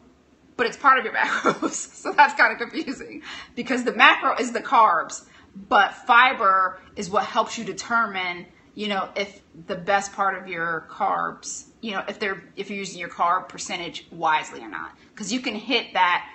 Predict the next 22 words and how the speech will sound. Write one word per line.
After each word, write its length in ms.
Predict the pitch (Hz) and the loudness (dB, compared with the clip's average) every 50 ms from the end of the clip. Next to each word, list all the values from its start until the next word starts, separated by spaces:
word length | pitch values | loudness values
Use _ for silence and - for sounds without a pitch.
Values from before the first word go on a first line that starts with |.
| - _ - | -20 _ -6
forty 240 | 233 226 214 196 190 | -4 -2 -2 -2 -4
percent 320 | - 196 - - 208 180 | -8 -10 -6 -6 -6 -6
of 80 | 165 - | -4 0
carbs 460 | - 185 180 185 190 190 185 - - | 2 4 4 4 4 2 -2 -4 -12
and 60 | 190 202 | -10 -6
have, 120 | 190 185 | -4 -2
like, 200 | 170 170 160 - | -2 -2 -4 -4
ten 200 | - 240 214 196 | -8 -12 -10 -8
grams 240 | 190 185 175 190 190 | -6 -6 -6 -6 -8
of 80 | 180 - | -8 -2
fiber, 520 | 214 196 190 190 202 208 196 202 208 - - - - - _ _ _ - | 2 2 2 2 2 0 -4 -4 -4 -8 -16 -20 -20 -20 _ _ _ -18
which 500 | 196 190 208 208 190 196 - - - - | -10 -6 -4 -4 -2 -2 -6 -8 -8 -8
kind 260 | - - 233 202 196 | -4 0 2 2 2
of 80 | 190 - | 0 -4
shows 320 | - 220 202 190 190 - | -4 -4 -4 -4 -6 -8
you 240 | 196 185 175 170 165 | -8 -8 -10 -10 -8
that 360 | 165 190 180 180 175 - - - 170 | -4 0 2 2 2 0 -4 -10 -16
you 120 | 175 180 170 | -16 -14 -12
need 200 | 180 170 170 - | -10 -10 -12 -12
to 80 | - | -14
do 140 | 165 170 175 | -12 -10 -10
a 60 | 165 | -10